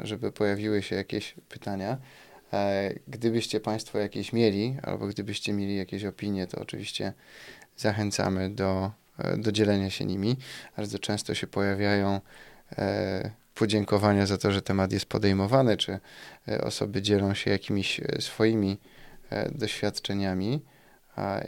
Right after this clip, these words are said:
ja sobie tak zerkam, bo była jedna taka wypowiedź, która, która bardzo mnie urzekła, tak, i bardzo za nią dziękuję. E, w, chyba pod ostatnim albo pod przedostatnim podcastem,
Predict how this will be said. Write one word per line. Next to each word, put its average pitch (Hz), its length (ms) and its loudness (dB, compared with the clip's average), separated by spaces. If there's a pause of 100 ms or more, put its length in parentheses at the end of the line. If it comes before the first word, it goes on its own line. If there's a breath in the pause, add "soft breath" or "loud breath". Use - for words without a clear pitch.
(120)
ja 123 100 -8
sobie - 280 -4
tak - 320 -8 (100)
zerkam, 113 600 -2
bo 98 320 0 (720 soft breath)
była 104 360 6
jedna 104 320 4
taka 98 260 -2
wypowiedź, 98 540 -2
która, 101 600 0 (180)
która 104 240 0
bardzo 101 320 2
mnie 98 340 0
urzekła, 110 500 4
tak, - 380 -6
i 107 300 -4
bardzo 104 340 4
za 101 100 0
nią 98 180 0
dziękuję. 110 520 2 (600 loud breath)
E, 98 320 2
w, - 240 -12 (580)
chyba 113 600 2 (120)
pod - 200 -8
ostatnim 135 580 0
albo 113 220 0
pod - 200 -4
przedostatnim 101 760 0
podcastem, 101 640 -2